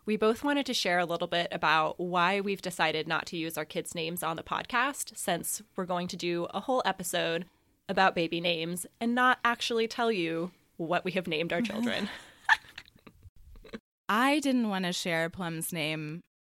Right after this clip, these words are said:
Speaker 2: either in my blog, which I don't write in anymore, or on the podcast, because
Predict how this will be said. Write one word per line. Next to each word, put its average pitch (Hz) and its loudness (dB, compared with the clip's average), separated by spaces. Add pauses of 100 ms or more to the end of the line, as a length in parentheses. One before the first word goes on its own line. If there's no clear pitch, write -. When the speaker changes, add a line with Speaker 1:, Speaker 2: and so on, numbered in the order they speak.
(100)
Speaker 2:
either 180 4
in 196 0
my 180 2
blog, 165 2
which 165 -4
I 156 0
don't 147 -4
write 139 -2
in 151 -4
anymore, 180 0
or 220 4
on 190 4
the 175 -2
podcast, 160 -2 (480)
because 202 4